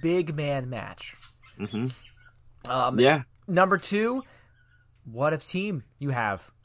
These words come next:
Speaker 1: You have this up-and-coming blue chipper in Keith Lee, solid big guy in Sheamus, Braun Strowman, who, you know, kind of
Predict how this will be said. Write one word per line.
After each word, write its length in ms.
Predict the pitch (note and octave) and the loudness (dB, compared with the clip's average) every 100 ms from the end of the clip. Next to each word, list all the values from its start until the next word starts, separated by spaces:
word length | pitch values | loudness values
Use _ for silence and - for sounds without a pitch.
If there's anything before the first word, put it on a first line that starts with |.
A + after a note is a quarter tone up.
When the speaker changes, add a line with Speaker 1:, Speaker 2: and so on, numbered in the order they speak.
| - | -6
Speaker 1:
You 120 | C#3 | -4
have 240 | B2 C3+ | -2 -2
this 220 | A2 G#2+ - | -4 -10 -6
up-and-coming 640 | B2+ C3 D#3 C#3 D3+ D#3 D3 | -4 -4 -6 -4 -4 -4 -6
blue 240 | C3 D3 | -6 -8
chipper 400 | C#3+ - D3+ D#3 | -8 -8 -6 -4
in 80 | D3+ | -6
Keith 320 | - E3 - | -8 -10 -10
Lee, 380 | C#3 C#3+ C#3+ D3 - - - - | -6 -4 -4 -8 -14 -20 -20 -20
solid 540 | - - A2 B2 C3+ C3+ | -18 -10 -2 0 0 0
big 160 | D3 | -4
guy 180 | D3 C#3+ | -2 -2
in 80 | C#3 | -4
Sheamus, 560 | - C#3 C3+ C3 - - - - | -6 -6 -4 -6 -8 -20 -20 -6
Braun 240 | C#3+ D3+ | 0 0
Strowman, 480 | C#3+ - D3+ C#3+ C3+ | 0 -2 -2 -2 -4
who, 260 | C3+ C3+ C3 - | -4 -4 -6 -8
you 80 | C#3 | -2
know, 160 | C3+ C#3 | -2 -2
kind 220 | - C#3+ | -2 -2
of 80 | C3+ | -2